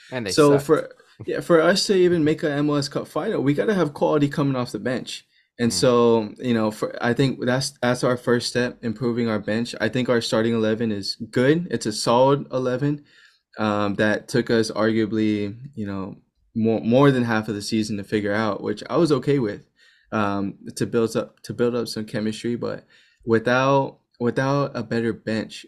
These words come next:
Speaker 2: we, we cannot improve as a team. So if we improve our bench, I can see us probably next year, you know, making playoffs and hopefully getting to the semifinal again.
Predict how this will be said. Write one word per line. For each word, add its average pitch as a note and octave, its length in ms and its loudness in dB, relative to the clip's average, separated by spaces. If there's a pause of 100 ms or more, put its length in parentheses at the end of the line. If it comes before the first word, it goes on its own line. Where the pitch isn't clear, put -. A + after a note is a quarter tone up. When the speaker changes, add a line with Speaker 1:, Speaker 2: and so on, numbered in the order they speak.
(120)
Speaker 2:
we, G#2 560 -6
we G#2+ 140 -4
cannot A#2+ 680 -4 (380)
improve A#2 440 -2
as G2+ 160 0
a G#2 60 -6
team. - 320 -8 (380)
So - 120 -4
if A2+ 120 -4
we B2+ 100 -2
improve C#3+ 300 2
our C#3+ 120 4
bench, B2 560 -4
I G#2+ 100 -4
can G#2+ 180 -6
see A#2 200 0
us A2+ 160 2
probably G#2+ 480 0
next G#2 380 -6
year, G2+ 380 -2 (880)
you A2+ 140 2
know, G2 400 -2
making A2+ 340 0
playoffs G2 720 -2 (260)
and G2+ 400 -2
hopefully A2+ 460 0
getting G#2 240 -2
to - 120 -6
the G2+ 60 -4
semifinal G2+ 720 -6
again. G#2 400 -6